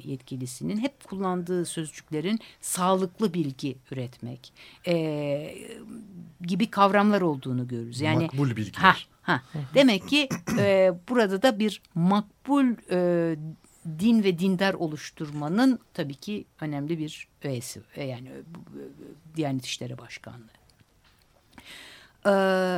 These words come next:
Speaker 1: biraz önce senin söylediğin o milli birlik, beraberlik hikayesi bin dokuz yüz seksen iki anayasasıyla giren bir, e, unsur.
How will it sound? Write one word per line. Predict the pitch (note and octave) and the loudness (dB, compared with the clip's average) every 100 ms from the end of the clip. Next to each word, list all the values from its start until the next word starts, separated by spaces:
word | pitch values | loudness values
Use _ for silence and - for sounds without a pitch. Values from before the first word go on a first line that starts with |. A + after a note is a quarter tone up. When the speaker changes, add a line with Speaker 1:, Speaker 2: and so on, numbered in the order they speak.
| - _ - | -4 _ -10
Speaker 1:
biraz | F3+ C#4 D4+ | 2 6 6
önce | A#3 A3 | 6 4
senin | F#3+ G#3 G3 | 2 0 0
söylediğin | - F#3 F3+ E3+ F#3 | 0 0 0 0 0
o | F3 E3+ | 2 2
milli | F3+ F3 F#3+ | 2 2 0
birlik, | F3+ F3+ F3+ F3 | 0 0 -2 0
beraberlik | F3 F3 E3+ F#3 B3+ C4 | 2 4 4 2 2 -2
hikayesi | A3 F#3 E3+ D#3+ E3 - - D4 B3 | -2 0 2 2 -2 -6 -4 -2 2
bin | A3 | 2
dokuz | G3 F#3+ G#3+ | 2 0 -2
yüz | - | -2
seksen | G3+ F#3+ - G3+ | -2 -2 0 0
iki | G3 F3 - A3 G#3 - _ | 0 -4 -4 0 0 -2 _
anayasasıyla | E3 E3 C#3+ B2+ C#3 - - C#3+ C3+ B2 - | -2 0 -2 -6 -8 -6 -6 -4 -4 -6 -6
giren | C#3 C#3 C3 B2 | -6 -2 -2 -2
bir, | B2 A#2 - - | -4 -6 -10 -8
e, | D3 C3 B2+ B2 A#2+ A#2 | -4 -4 -4 -6 -8 -6
unsur. | E3+ C#3 - C#4 - | -4 -2 -2 -2 -4